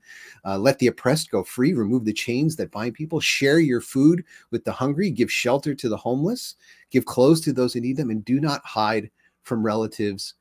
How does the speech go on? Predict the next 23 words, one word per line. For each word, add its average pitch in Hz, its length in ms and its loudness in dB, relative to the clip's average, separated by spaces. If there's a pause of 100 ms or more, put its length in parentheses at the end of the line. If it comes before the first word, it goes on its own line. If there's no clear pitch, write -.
(200)
who 117 140 -2
need 110 180 0
your 98 100 -6
help." 92 320 -8 (340)
And 101 260 -8
then 151 560 8
God 95 240 -2
says, 92 300 -6
verse 107 240 -4
eight, 98 260 -6
"Then 143 600 8 (180)
your 113 160 -4
prayers 107 400 -2
will 104 100 -4
be 104 160 -8
answered." 90 320 -10
You 113 140 -4
want 156 180 2
me 170 100 8
to 160 60 4
answer 147 280 -2
your 127 100 -2
prayers? 123 360 -2